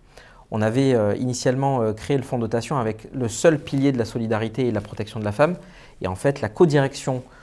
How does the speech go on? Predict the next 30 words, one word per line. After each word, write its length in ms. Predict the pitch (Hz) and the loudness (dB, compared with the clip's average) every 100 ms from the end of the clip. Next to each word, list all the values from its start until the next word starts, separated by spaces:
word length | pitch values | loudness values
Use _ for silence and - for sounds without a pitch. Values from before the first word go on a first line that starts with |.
| - - | -20 -16
du 80 | 104 | -8
fonds 160 | - | -2
de 60 | 120 | -2
dotation 340 | 113 113 - | 0 -2 0
nous 180 | 170 123 | 0 2
a 40 | 117 | 2
amené 180 | 127 | 2
à 80 | 147 | 0
mettre 200 | 135 139 | -2 -4
le 60 | 117 | -10
troisième 300 | - 113 110 | -8 -6 -6
pilier, 260 | 107 127 147 | -4 -2 -2
qui 120 | 127 | -4
est 20 | |
la 60 | 113 | -6
solidarité, 500 | - 110 101 101 - | -4 -4 -4 -6 -10
qui 140 | - 127 | -4 -2
est 40 | |
le, 260 | 113 104 104 | 0 0 -2
le 160 | 107 | -2
handicap. 440 | 107 104 104 - - - - - - - 85 | -2 -4 -6 -10 -12 -20 -20 -20 -20 -10 -6
Euh, 200 | 80 - | -4 -6
ce 100 | - | -10
qui 100 | - | -2
nous 140 | 131 131 | 4 6
amène 220 | 139 131 | 6 4
aujourd'hui 460 | 113 113 123 170 156 | 2 0 0 0 4
à 200 | 90 110 | 4 2
créer, 420 | - 139 139 127 | 0 0 2 0
euh, 280 | 104 98 | -2 -2